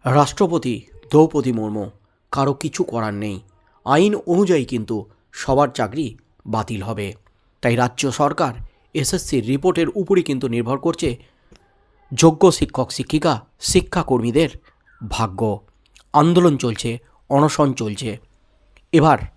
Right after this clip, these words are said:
রাজ্য সরকার এসএসসি সুপ্রিম কোর্টে কী রিপোর্ট দেয় পরবর্তী শুনানিতে, তার আগে পর্যন্ত চলবে এই অনশন।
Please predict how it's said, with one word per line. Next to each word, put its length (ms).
রাজ্য 380
সরকার 420
এসএসসি 560
সুপ্রিম 380
কোর্টে 180
কী 200
রিপোর্ট 300
দেয় 220
পরবর্তী 500
শুনানিতে, 540
তার 200
আগে 200
পর্যন্ত 360
চলবে 320
এই 100
অনশন। 560